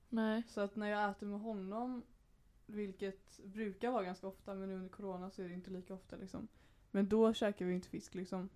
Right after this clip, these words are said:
Speaker 1: Nej.
Speaker 2: Så att det blir inte lika mycket som jag ätit innan. Men det är också, liksom,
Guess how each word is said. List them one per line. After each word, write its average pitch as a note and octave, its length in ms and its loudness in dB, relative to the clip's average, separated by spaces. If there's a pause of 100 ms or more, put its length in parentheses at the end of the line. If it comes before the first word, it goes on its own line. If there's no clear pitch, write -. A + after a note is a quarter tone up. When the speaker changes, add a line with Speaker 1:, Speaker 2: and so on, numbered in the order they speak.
(520)
Speaker 1:
Nej. A3 380 4
Speaker 2:
Så G#3+ 80 -2
att G3 60 0
det G#3 80 2
blir A3 180 -2
inte A3 180 0
lika A#3 240 2
mycket G#3 280 -4
som F#3+ 140 -2
jag F#3+ 160 2
ätit F#3 220 -8
innan. F#3+ 500 -2
Men F#3+ 120 0
det G#3 100 0
är F#3+ 40 2
också, G3+ 400 0
liksom, F#3 460 -2